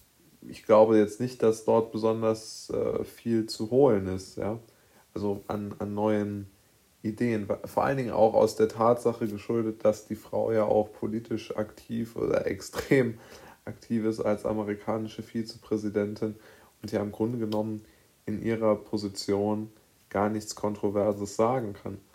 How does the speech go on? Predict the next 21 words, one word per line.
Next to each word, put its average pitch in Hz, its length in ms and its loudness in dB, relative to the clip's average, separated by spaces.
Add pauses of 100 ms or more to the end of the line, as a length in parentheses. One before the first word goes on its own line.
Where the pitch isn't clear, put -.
(300)
Wohingegen 104 640 -2
ein 98 680 -6
junger 110 420 0
Autor 113 520 6
oder 95 240 0
Autorin, 113 580 -2 (800)
ähm, 107 400 0 (120)
ganz 113 280 2
einfach, 113 600 0
äh, - 360 -8
f-, - 240 -18
sich - 260 -8 (220)
frei 110 300 6
von 113 220 -2
der 107 120 0
Leber 113 420 2
weg 110 300 4 (640)
unkonventionellen 110 1200 -2
Ideen 104 500 0
hingeben 98 640 -2
kann. 110 340 -8